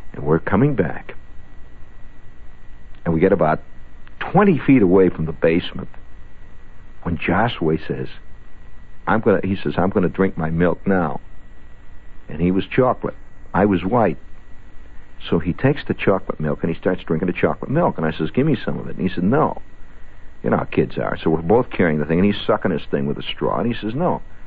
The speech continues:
I s-, "Well, I don't know why I did it." I says, "I want some chocolate milk." So I reach down and I take a box of chocolate milk and I suck it up.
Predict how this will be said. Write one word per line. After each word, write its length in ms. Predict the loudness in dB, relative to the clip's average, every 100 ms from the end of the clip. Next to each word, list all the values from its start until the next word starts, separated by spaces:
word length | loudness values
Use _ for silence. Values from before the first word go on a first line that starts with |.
| -10 -2
I 80 | -2
s-, 120 | -2 0
"Well, 180 | 2 4
I 160 | 4
don't 120 | 4
know 80 | 6
why 220 | 6 6
I 60 | 6
did 160 | 4 4
it." 60 |
I 80 | 2
says, 180 | 0 0
"I 40 |
want 160 | 0 0
some 100 | 0
chocolate 360 | 2 2 2
milk." 220 | 2 2 4
So 180 | 2 0 -6 0
I 120 | 2
reach 380 | 6 6 4 2
down 240 | 2 4
and 100 | 4
I 60 | 2
take 240 | 2 2
a 40 | 2
box 340 | 2 0 0
of 60 | -2
chocolate 380 | 2 2 4 4
milk 220 | 4 4
and 80 | 2
I 80 |
suck 300 | 2 2 2
it 60 | 6
up. 220 | 4 2